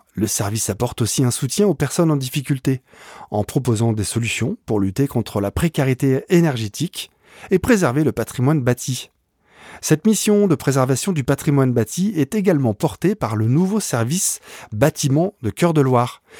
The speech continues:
qui assure à lui seul la gestion et l'entretien de trente bâtiments. Enfin,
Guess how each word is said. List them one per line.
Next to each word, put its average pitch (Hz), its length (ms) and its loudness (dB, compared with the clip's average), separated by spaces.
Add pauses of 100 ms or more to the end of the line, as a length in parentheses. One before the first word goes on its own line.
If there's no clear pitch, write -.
(140)
qui 117 160 -2
assure 98 320 -2
à 85 40 0
lui 127 200 -2
seul 120 340 0
la 104 100 -2
gestion 147 520 -2 (160)
et 196 120 2
l'entretien 143 600 -2
de 113 100 -2
trente 160 360 0
bâtiments. 120 440 -2 (1120)
Enfin, 214 380 2